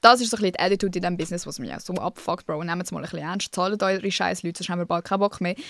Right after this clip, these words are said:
Aber umgekehrt, so, was willst du machen? Ja, ich will eures Geld. Gut, dann warte ich halt auf eures Geld. Und, äh, äh, vor allem, wenn du langfristige Kooperationen hast, was ja eigentlich mega, mega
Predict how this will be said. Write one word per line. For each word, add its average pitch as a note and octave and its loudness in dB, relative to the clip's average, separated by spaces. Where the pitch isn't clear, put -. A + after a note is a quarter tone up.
Aber G#3+ 10
umgekehrt, A#3 6
so, G#3 6
was G3+ 4
willst C#4 6
du - 6
machen? G3+ 6
Ja, F3 8
ich E3+ 6
will G#3 8
eures D#4+ 8
Geld. A3 6
Gut, A#3+ 4
dann F#3 2
warte E3+ 4
ich - 4
halt - 0
auf C4+ 4
eures C#4 8
Geld. F3+ 6
Und, G#3 0
äh, - 0
äh, G2 -6
vor G3+ 6
allem, A#3 8
wenn F#3+ 2
du F3 0
langfristige B3+ 4
Kooperationen A3 2
hast, A3 0
was F#3 0
ja F3 2
eigentlich G3 4
mega, G3 2
mega F#3 0